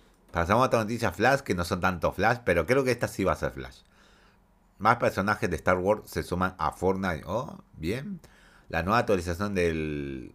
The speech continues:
del juego nos lleva a Luke Skywalker, Leil-, Leila Organa y Han Solo. Pers-, eh, personajes clásicos de la franquicia han decidido unirse a estas batallas,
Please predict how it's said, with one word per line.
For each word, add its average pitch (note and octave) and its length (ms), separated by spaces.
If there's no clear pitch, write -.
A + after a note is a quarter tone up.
del E2 160
juego G2+ 240
nos F2 180
lleva F2 180
a E2 200
Luke F#2 340
Skywalker, F2+ 840
Leil-, F2 760
Leila F#2 680
Organa E2+ 580
y E2 240
Han F2+ 220
Solo. C#2 440
Pers-, - 240
eh, D#2+ 220
personajes E2+ 520
clásicos F2 380
de D#2+ 100
la C#2 60
franquicia E2+ 520
han E2 140
decidido E2 260
unirse F2 500
a D2+ 220
estas D#2 180
batallas, D#2+ 420